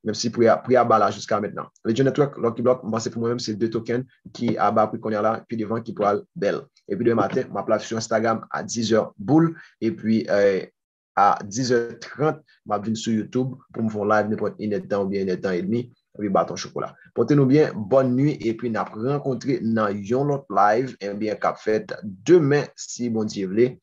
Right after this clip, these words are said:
Ebyen, tout moun an fòm, tout moun sipoze, euh, byen pase nan ane k ap vini yo la nan kriptomonè. Paske kriptomonè, se yon nan bagay, ebyen, ki pral mennen nou, kote nou bezwen ale. Ankò ki kote nou bezwen ale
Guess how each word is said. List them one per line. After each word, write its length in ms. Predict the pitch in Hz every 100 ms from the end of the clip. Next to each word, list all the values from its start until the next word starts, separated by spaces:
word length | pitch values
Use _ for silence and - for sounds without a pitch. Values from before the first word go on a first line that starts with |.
| _ _ -
Ebyen, 380 | 92 110 110 - -
tout 160 | 139 -
moun 300 | 117 113 123 117
an 380 | - - 104 104
fòm, 320 | 107 117 123 - _ _ _ -
tout 160 | 117
moun 160 | 127 123
sipoze, 500 | - 113 113 98 117 117 - _ - -
euh, 220 | 95 95 87 92
byen 160 | 117 127
pase 320 | 107 107 127
nan 200 | 113 120 -
ane 240 | 101 107 113
k 80 |
ap 80 | 92 101
vini 180 | 98 101
yo 80 | 101
la 100 | 101 98
nan 200 | 110 101
kriptomonè. 480 | - - 95 85 64
Paske 260 | - - 92
kriptomonè, 540 | - - 101 98 113 -
se 240 | - 104
yon 280 | 95 113 117
nan 80 | 107
bagay, 400 | 87 87 107 120 123 _ _
ebyen, 240 | 98 104 104
ki 80 | 110
pral 240 | 98 101
mennen 240 | 95 90 101
nou, 180 | 127 - _ _ -
kote 280 | 104 110
nou 80 | 101
bezwen 240 | 98 95 87
ale. 300 | 82 82 67
Ankò 220 | 73 120
ki 80 | 113
kote 140 | 117
nou 100 | 117
bezwen 160 | 113 110
ale 180 | 123